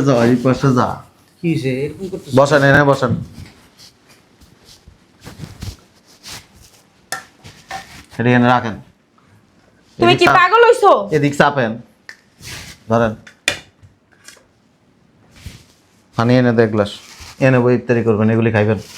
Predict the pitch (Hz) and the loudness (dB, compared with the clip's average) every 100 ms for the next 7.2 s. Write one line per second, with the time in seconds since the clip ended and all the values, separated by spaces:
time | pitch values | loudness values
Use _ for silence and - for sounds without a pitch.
0 | 381 381 311 247 - _ - 370 392 330 | 2 2 2 -4 -12 _ -2 0 2 2
1 | 294 277 320 415 - - _ _ 135 123 | 2 2 2 2 -4 -20 _ _ -2 0
2 | 127 123 110 98 370 403 440 427 427 392 | 2 0 0 0 0 2 2 4 2 0
3 | 285 240 185 180 - _ _ _ _ _ | 0 0 0 -8 -16 _ _ _ _ _
4 | - 254 359 370 359 359 370 330 277 320 | -2 4 4 4 0 4 4 4 4 2
5 | 320 226 - _ _ _ - 247 247 233 | 2 -4 -12 _ _ _ -6 -2 0 -2
6 | 220 196 254 320 339 339 330 330 233 233 | -6 0 2 4 0 2 0 0 0 -2
7 | 240 | -2